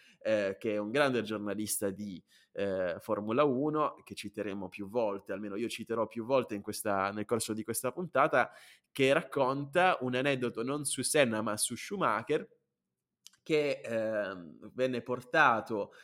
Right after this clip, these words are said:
in una grande, ehm, a-, a-, all'interno di una fabbrica, di un grande marchio di, di abbigliamento,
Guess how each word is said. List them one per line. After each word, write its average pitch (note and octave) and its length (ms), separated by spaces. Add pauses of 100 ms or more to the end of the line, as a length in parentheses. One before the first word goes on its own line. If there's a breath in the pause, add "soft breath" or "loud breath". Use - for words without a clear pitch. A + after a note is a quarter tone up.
(120)
in A2 200
una G#2+ 680
grande, A2+ 800
ehm, F2+ 720
a-, - 200 (240)
a-, A2 180
all'interno A#2 500
di A#2 80
una A#2 120
fabbrica, A#2 480
di G#2 80
un A2 80
grande A#2 260
marchio A2+ 640 (260 loud breath)
di, F#2+ 840
di A#2 80
abbigliamento, B2+ 920